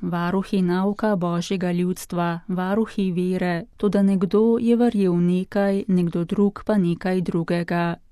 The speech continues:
Ti ljudje so postavo izgubili, izgubili so nauk, izgubili so vero,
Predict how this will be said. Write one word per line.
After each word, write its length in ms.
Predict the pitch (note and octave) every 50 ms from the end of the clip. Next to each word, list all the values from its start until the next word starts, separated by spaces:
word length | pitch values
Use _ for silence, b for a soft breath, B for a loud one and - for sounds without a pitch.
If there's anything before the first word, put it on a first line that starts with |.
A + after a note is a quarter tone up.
| - -
Ti 200 | - G3+ F#3 F3+
ljudje 600 | F3+ F#3 G3 F#3+ F#3+ E3+ G#3 G3+ G3 G3 G3 F#3+
so 180 | - - G#3+ G3+
postavo 640 | - A3+ G#3+ - - F#3+ F3 E3+ E3+ E3+ F3 F3
izgubili, 920 | F3 F3 F3 E3 - - F3 F3 E3 E3+ F3 F3 F3 F3 E3+ F3 E3+ F3 F3 -
izgubili 640 | - F#3+ F3+ - - F#3+ F#3+ F3 A3 A3+ A3+ A3+ A3+
so 220 | A3 - - F#3 F3+
nauk, 500 | F3 F3 F3 F3 E3+ E3+ E3+ E3+ - - -
izgubili 800 | G3 F3+ F3 F3+ - F#3 F3+ E3+ G3+ G#3 A3+ A3+ A#3 A3+ A3+
so 240 | G#3+ - - A3+ A3
vero, 560 | G3+ F3+ F#3 F3+ F3 F3+ F3 F3 E3+ E3 E3